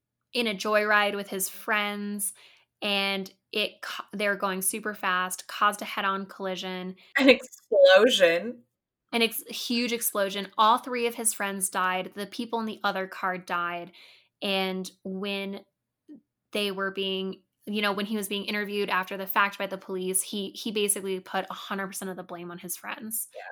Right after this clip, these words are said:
Speaker 1: and took no blame for himself.
Speaker 2: Which has be-, kind of been his M O this whole time. Like, he's just like, "Whatever, I don't care. I'm not taking responsibility for this. Nothing matters."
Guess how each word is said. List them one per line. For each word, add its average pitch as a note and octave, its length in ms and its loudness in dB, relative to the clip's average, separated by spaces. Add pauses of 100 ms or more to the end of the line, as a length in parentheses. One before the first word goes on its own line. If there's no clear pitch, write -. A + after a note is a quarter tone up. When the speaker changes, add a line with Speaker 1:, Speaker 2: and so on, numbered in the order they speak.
Speaker 1:
and G#3 80 -4
took G#3+ 180 -6
no G3 140 -4
blame E3+ 240 -6
for F3+ 140 -10
himself. F3 340 -6
Speaker 2:
Which B3 140 -2
has C4 300 -4
be-, C4 100 2
kind E4 260 -2
of D4 80 -4
been G#3 140 2
his F#3+ 240 -4
M E3+ 200 -4
O D#3 240 0
this D#3 220 -6
whole D3+ 160 -4
time. D#3+ 400 -8
Like, D#3+ 220 -6
he's E3+ 260 -6
just E3+ 180 -10
like, D#3 160 -2
"Whatever, E3+ 320 2
I D#3 80 0
don't E3 140 -6
care. D#3 400 -4 (580)
I'm F3 100 -12
not D#3+ 240 -6
taking E3 200 -6
responsibility D3+ 640 -6
for D3+ 140 -8
this. D#3+ 400 -2
Nothing D#3+ 260 -8
matters." - 640 -6